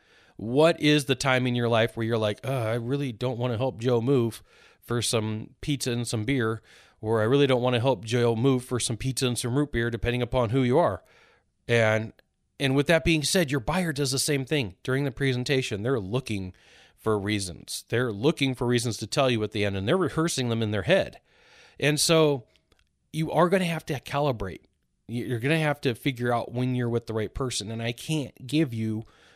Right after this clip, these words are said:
a hundred percent how to do this. I can give you a lot of the framework. I can, I can share with you that just because, uh, somebody, sales trainer A, says that you have to close this way means that you, doesn't mean that you have to.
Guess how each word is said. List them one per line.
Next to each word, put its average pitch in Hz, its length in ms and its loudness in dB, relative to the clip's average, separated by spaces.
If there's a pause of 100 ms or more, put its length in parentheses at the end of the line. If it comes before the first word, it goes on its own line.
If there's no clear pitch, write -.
(140)
a 127 120 -2
hundred 139 240 2
percent 123 420 -4
how 113 140 -4
to 104 100 -4
do 123 380 0
this. 101 460 -2 (640)
I 135 100 2
can 127 180 -2
give 120 200 0
you 113 120 0
a 101 40 -2
lot 98 180 -2
of 95 80 -8
the 95 60 -8
framework. 135 500 -4 (480)
I 127 140 0
can, 117 320 -8
I 131 100 0
can 127 200 -2
share 117 260 0
with 113 240 -6
you 113 200 -2
that 104 240 -2 (480)
just - 260 0
because, 117 680 2
uh, 107 260 -4
somebody, 117 560 0 (100)
sales 117 340 0
trainer 107 360 -2
A, 127 280 0
says 110 260 0
that 104 100 -6
you 110 140 -4
have 113 220 0
to 110 100 -6
close 135 300 0
this 131 180 -4
way 107 220 -4
means 117 220 -2
that 110 80 -8
you, 120 120 -8 (100)
doesn't 156 220 -4
mean 165 120 -2
that 156 60 -2
you 151 40 -2
have 190 260 -4
to. 98 220 -6